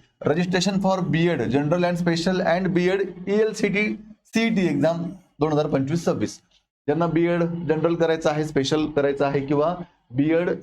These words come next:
इंग्लिश लँग्वेज कंटेंट टेस्ट इंग्लिशमधनं करायचं आहे, अशा सर्व उमेदवारांनी लक्षात घ्यायचं आहे की त्यासाठी तुम्हाला अगोदर सीईटी द्यावी लागणार आहे आणि या सीईटीची मुदत फॉर्म भरण्याची आता सुरू झालेली आहे. आत-,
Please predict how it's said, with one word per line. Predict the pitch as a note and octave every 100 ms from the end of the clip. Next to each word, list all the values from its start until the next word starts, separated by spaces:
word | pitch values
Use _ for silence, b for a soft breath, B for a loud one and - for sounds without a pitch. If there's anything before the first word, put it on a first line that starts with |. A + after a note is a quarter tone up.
| -
इंग्लिश | D3 D#3+ E3+ G3
लँग्वेज | F3 D#3 D#3 E3
कंटेंट | - D3 C#3 D#3+
टेस्ट | D#3+ C#3+ -
इंग्लिशमधनं | C3+ C#3 D#3 D#3
करायचं | D3+ C#3+ C3+
आहे, | C3 D3
अशा | C3+ E3
सर्व | - E3+ E3+
उमेदवारांनी | E3+ D3 C3+ C3 C3 C3
लक्षात | C3+ C3+
घ्यायचं | C3 A#2+ A#2+
आहे | C#3
की | E3+ _ _ _ E3+ F3
त्यासाठी | E3 E3 E3 E3
तुम्हाला | D#3+ D3 C3+
अगोदर | C3 B2+ D3
सीईटी | C#3+ - E3+ F3 F3+
द्यावी | D#3+ C#3+
लागणार | C3 A#2+ A2+
आहे | A2 D3+ B B B
आणि | B2+ C#3+
या | E3+
सीईटीची | E3+ E3+ E3 F3+ F3+ F3+ G3+
मुदत | E3+ D3+ D3 F2 - _ _
फॉर्म | D#3 E3+
भरण्याची | D#3+ C#3 C#3+ C#3
आता | C#3+ E3
सुरू | D#3+ D#3
झालेली | C#3 A2+ G#2+
आहे. | F#2 G2 _ _ _ _ -
आत-, | D3+